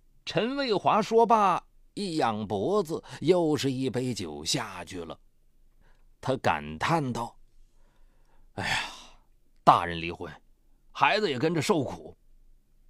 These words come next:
陈卫华突然想起了女儿，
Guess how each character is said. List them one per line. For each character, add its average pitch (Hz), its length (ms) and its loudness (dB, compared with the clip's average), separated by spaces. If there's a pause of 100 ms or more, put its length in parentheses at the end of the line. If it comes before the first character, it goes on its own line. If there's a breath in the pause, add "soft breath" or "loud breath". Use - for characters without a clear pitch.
(1300)
陈 247 240 2
卫 277 140 2
华 190 220 4
突 285 220 -6
然 220 180 -4
想 196 260 2
起 185 120 0
了 196 100 4
女 123 340 0
儿， 101 340 -8